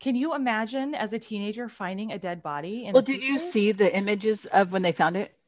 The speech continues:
Speaker 2: 'Cause it was kind
Speaker 1: No.
Speaker 2: of up on the rocks. It wasn't even, like, m-, close to the water. I thought it was up a little bit further. And they were like, "Oh, this is weird. There's a suitcase." But I, I don't think they realized that that's not what they were looking for.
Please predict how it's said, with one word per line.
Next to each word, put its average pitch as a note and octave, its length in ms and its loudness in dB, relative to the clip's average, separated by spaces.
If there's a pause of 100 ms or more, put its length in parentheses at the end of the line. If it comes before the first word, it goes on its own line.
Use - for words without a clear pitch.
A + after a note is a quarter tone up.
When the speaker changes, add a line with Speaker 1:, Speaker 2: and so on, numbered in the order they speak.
Speaker 2:
'Cause A#3+ 160 4
it B3+ 80 8
was A#3+ 120 8
kind F#4 180 8
Speaker 1:
No. C4 40 8
Speaker 2:
of - 160 2
up - 140 8
on B3 140 6
the G3 100 6
rocks. D3+ 520 4
It F#3 80 4
wasn't G#3 280 8
even, B3 160 6
like, G3 140 4
m-, F3 360 -8 (120)
close G#3 280 2
to F#3+ 120 -6
the D#3 120 2
water. E3+ 420 0
I E3 60 6
thought F#3 220 4
it D#3 40 -2
was E3 180 -4
up D#3 140 2
a F3+ 60 2
little F3 220 2
bit E3 180 0
further. G3 240 2
And F3 100 2
they F3 60 2
were F3 80 4
like, F3 160 2
"Oh, B3+ 80 4
this C#4+ 180 2
is E4 160 0
weird. F#3+ 240 2
There's F#3+ 140 -2
a E3+ 140 4 (420)
suitcase." C4 400 6
But G#3+ 140 6
I, G3+ 180 4
I G3 80 6
don't G3+ 160 2
think G#3+ 140 2
they F#3 120 4
realized E3 420 2
that - 260 2 (140)
that's F3+ 180 4
not G3+ 100 6
what E3 100 -4
they F3 80 2
were D#3+ 140 -2
looking E3+ 320 -2
for. G3 500 0